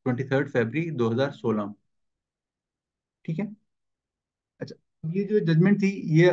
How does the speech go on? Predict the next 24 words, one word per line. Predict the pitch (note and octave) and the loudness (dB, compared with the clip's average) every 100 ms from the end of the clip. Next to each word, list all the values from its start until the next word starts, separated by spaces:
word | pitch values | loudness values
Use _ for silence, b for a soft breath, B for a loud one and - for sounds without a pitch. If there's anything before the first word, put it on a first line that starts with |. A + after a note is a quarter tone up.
| D#3+ | 2
इसके | D#3 F3+ | 0 0
आगे | D#3+ F3+ | 2 2
ना | G3 | 2
ये | G3 D#3+ | 0 0
वाले | F3 F3+ | 2 2
जो | F3+ | 0
portion | E3 C3+ F3 E3+ | 0 -4 -2 -2
है | |
ना, | F#3 | 0
ये | E3+ | 0
वाले | B2+ A2+ A2+ - C3 | 0 0 -4 -8 -2
जैसे | C3 | -2
सेल | C3+ C3+ C3+ | 0 0 2
tax | D3+ D3+ - | 2 0 0
act, | C3+ C3+ _ _ _ _ - | -2 -4 _ _ _ _ -4
अगर | B2+ | 0
bracket | C3+ B2+ C#3+ | 2 0 0
में | D3+ | 0
seven | D3+ A#2+ C#3 | 2 0 0
of | C#3+ | 0
nineteen | C3+ A#2+ A#2 C3 | 0 0 0 -2
लिखा | C3+ A#2 A#2 | -4 -2 0
हुआ | A2+ | 0
है, | A2+ | -2